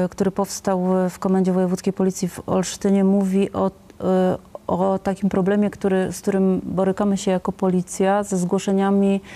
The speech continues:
zaginięć osób starszych, że bardzo często jest tak, że są to osoby trochę,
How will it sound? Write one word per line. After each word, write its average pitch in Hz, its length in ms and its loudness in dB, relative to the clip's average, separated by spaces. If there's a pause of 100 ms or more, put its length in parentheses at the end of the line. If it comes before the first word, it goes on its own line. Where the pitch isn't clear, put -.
(160)
zaginięć 190 540 2
osób 185 300 -4
starszych, 170 640 -4
że 185 280 -4 (640)
bardzo 180 260 0
często 208 320 -2
jest 190 220 -2
tak, 190 300 0
że 190 80 -2
są 196 220 0
to - 160 -2
osoby 196 340 -2
trochę, 202 460 0